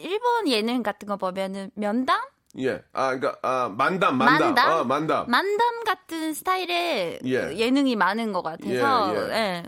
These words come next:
Speaker 1: 그런
Speaker 2: 어.
Speaker 1: 좀 차이는 있는 것 같은데,
Speaker 2: 아.
Speaker 1: 재밌는 거는 다 그,
Speaker 2: 비슷해요?
Speaker 1: 예, 비슷한 것
Speaker 2: 예.
Speaker 1: 같아요.
Speaker 2: 사실 이제 요즘 저도 뭐 코미디를 삼십 년 하지만 예전에
Speaker 1: 네.
Speaker 2: 우리가 일본 거를 보고 많이 좀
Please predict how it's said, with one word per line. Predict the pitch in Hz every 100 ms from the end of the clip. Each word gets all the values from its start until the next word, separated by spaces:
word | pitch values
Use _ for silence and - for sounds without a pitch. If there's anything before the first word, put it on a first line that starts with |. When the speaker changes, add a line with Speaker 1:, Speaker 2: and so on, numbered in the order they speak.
| -
Speaker 1:
그런 | - 339 440 466
Speaker 2:
어. |
Speaker 1:
좀 | 440 403
차이는 | 285 359 370 320
있는 | 214 202 220
것 | 208
같은데, | 185 190 - 240 202 214 240 202
Speaker 2:
아. | 151 - - -
Speaker 1:
재밌는 | 233 247 269 440 571 539
거는 | 494 392 330
다 | 269 208 226 _ -
그, | - - -
Speaker 2:
비슷해요? | - 214 147 294
Speaker 1:
예, |
비슷한 | 294 240 254 - 453 440
것 | 254
Speaker 2:
예. | 190
Speaker 1:
같아요. | 101 92 82 65 -
Speaker 2:
사실 | - 165 190
이제 | 165 180
요즘 | 139 143 170 170
저도 | 139 151 170
뭐 | 160 151
코미디를 | 147 180 170 165
삼십 | 170 165
년 | 175 160
하지만 | 131 135 160 127
예전에 | 131 214 208
Speaker 1:
네. |
Speaker 2:
우리가 | 147 160
일본 | 156 143 165
거를 | 175 165
보고 | 135 131
많이 | 147 127 147
좀 | 143 135